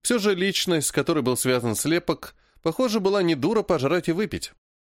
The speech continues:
Но не абы чего, а исключительно что-то радующее взгляд и душу.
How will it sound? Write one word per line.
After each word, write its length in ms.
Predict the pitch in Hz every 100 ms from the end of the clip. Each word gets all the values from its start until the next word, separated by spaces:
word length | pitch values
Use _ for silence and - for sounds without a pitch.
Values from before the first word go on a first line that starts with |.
| _ _ _ -
Но 140 | 185
не 120 | 175
абы 320 | 139 92 87
чего, 460 | 117 214 214 240 196
а 260 | - 123 123
исключительно 720 | - 120 101 196 185 151 120
что-то 320 | - 131 120
радующее 540 | 120 113 110 104 110 92
взгляд 400 | 87 98 98 101
и 60 |
душу. 420 | 82 80 - 73